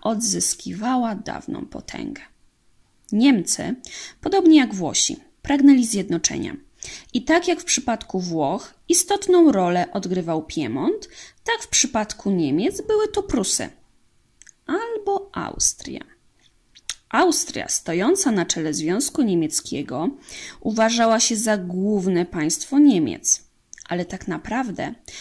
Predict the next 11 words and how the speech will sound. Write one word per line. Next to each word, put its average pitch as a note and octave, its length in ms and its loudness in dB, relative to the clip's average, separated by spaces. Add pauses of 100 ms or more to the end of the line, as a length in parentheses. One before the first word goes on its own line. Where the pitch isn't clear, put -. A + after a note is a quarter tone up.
(120)
stanowiła D4 680 6
zlepek G3 500 -2
narodów. C4 680 2 (840)
Na F#3+ 180 2
jej D4+ 300 8
niekorzyść - 880 2 (340)
coraz A3+ 380 0
większe D#4+ 440 2
znaczenie G3+ 600 0
odgrywały F3+ 580 -2
Prusy. - 540 -2